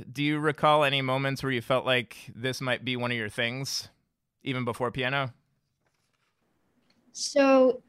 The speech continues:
Speaker 2: in, so, like, back in, like, second grade, second and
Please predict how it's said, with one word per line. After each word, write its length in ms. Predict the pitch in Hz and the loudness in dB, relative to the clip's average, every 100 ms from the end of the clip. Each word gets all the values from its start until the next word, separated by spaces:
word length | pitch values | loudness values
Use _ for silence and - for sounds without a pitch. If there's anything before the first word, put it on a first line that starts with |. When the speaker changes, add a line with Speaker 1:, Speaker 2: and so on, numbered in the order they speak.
| - | 6
Speaker 2:
in, 440 | 294 294 277 233 - _ _ - | 10 12 10 6 -4 _ _ -10
so, 400 | - 269 240 233 | -2 4 6 6
like, 280 | 220 214 | 4 2
back 300 | 214 214 214 | 2 0 2
in, 140 | 226 214 | 0 0
like, 180 | 196 - | -2 -4
second 540 | - - 220 - 226 | -4 0 0 2 0
grade, 460 | - 202 220 269 - _ _ _ _ | 0 2 4 4 0 _ _ _ _
second 400 | - 247 240 233 | -6 -4 0 0
and 160 | 220 | -2